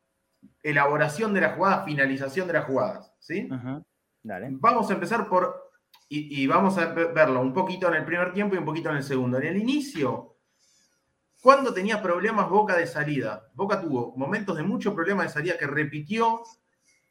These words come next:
Speaker 1: un problema en la salida y que en un momento lo corri-,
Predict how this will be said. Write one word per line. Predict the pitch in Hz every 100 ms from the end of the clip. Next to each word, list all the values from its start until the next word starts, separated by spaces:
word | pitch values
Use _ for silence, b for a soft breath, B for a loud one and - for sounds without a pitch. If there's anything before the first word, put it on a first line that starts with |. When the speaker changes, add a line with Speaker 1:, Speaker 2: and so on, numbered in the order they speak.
| _
Speaker 1:
un | 165 190
problema | 170 170 196 175
en |
la | 156
salida | 156 165 185 196 233 - - _ _ _
y | 131
que | 127 156 156 -
en | - 156
un |
momento | 196 196 202 202
lo | 180
corri-, | 151 147 151